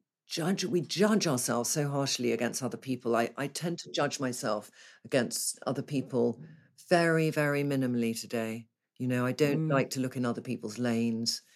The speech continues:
Speaker 1: You know, when you build a business, you suddenly think, "What is that business doing? Or what is this business doing?" But I kind of
Speaker 2: Sure.
Speaker 1: try and get the team to stay in our lane, 'cause quite a few
Speaker 2: Yeah.
Speaker 1: people look at our business and say, "What are they doing?"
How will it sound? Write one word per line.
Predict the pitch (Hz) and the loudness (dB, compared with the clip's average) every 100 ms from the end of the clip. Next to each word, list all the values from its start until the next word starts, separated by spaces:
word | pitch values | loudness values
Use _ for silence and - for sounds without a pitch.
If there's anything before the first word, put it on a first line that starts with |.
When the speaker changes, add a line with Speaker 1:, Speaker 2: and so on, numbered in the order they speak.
| _ _ - | _ _ -8
Speaker 1:
You | 123 | -2
know, | 113 | 0
when | 120 127 | 2 2
you | 127 | 2
build | 127 117 | 2 2
a | |
business, | 127 120 117 - | 0 0 -2 -4
you | |
suddenly | 110 120 117 | -2 -2 -2
think, | 110 | -6
"What | 104 - | -8 -10
is | - | -6
that | 110 - | -6 -6
business | - 120 120 - | -8 -6 -4 -4
doing? | 123 131 | -4 -6
Or | 120 | -8
what | 117 | -8
is | 104 | -6
this | 131 - | -4 -4
business | 120 - 120 - | -4 -6 -4 -2
doing?" | 131 123 123 | 0 0 -2
But | 131 | -4
I | 147 | -4
kind | 147 170 160 | -4 -2 0
of | 151 | 0
Speaker 2:
Sure. | |
Speaker 1:
try | 143 | -2
and | 143 | 0
get | 139 - | 0 0
the | 127 | -2
team | - 147 120 | 0 0 0
to | - | 0
stay | - 143 135 | 0 2 2
in | 123 | 2
our | 117 | 2
lane, | 117 117 107 180 | 2 0 -2 -6
'cause | 127 - | -8 -8
quite | 160 143 | -4 -4
a | |
few | 151 | 0
Speaker 2:
Yeah. | 147 | 0
Speaker 1:
people | 107 | 2
look | 131 135 | 0 2
at | |
our | 139 139 | 2 2
business | 123 110 113 - | 2 -2 -2 -4
and | 113 | -2
say, | 127 | -2
"What | 120 123 | 0 0
are | 139 | 2
they | 139 139 | 4 4
doing?" | 123 - - - | 2 -2 -6 -10